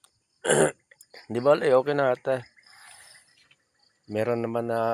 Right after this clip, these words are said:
akong ma-, upuan. At dito sa bandang kaliwa,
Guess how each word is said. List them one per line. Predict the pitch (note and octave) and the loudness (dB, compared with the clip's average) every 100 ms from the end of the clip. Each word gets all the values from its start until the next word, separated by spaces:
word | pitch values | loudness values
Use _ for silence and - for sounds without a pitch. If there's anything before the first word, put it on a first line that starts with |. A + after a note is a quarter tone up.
| A2+ A2+ A#2 A2 | -2 -4 -6 -10
akong | - A#2 A#2+ A#2 | -10 -8 -8 -10
ma-, | A2 A2 A2 A2 _ _ _ _ _ _ _ _ _ _ _ _ _ _ _ _ A#2 | -8 -8 -10 -14 _ _ _ _ _ _ _ _ _ _ _ _ _ _ _ _ -16
upuan. | - C#3+ A2+ A#2 C#3 _ _ _ _ _ _ _ _ _ - | -6 0 0 0 -6 _ _ _ _ _ _ _ _ _ -14
At | F#2+ - _ _ _ _ _ _ _ G5 _ F5 _ D5+ _ _ - _ _ _ _ _ _ _ _ _ | -14 -14 _ _ _ _ _ _ _ _ _ _ _ _ _ _ -20 _ _ _ _ _ _ _ _ _
dito | A2+ A#2 G#2+ A#2 | -8 -8 -6 -10
sa | - B2+ A2 | -4 -6 -6
bandang | G#2 G2+ A#2+ A2+ A#2 A2+ A2 A2 A2 A2 A2 G#2+ G#2+ G#2 | -6 -2 0 0 0 -2 -4 -6 -6 -6 -8 -12 -14 -16
kaliwa, | - G#2+ G#2+ G#2+ A2 A2+ | -12 -6 -2 0 0 0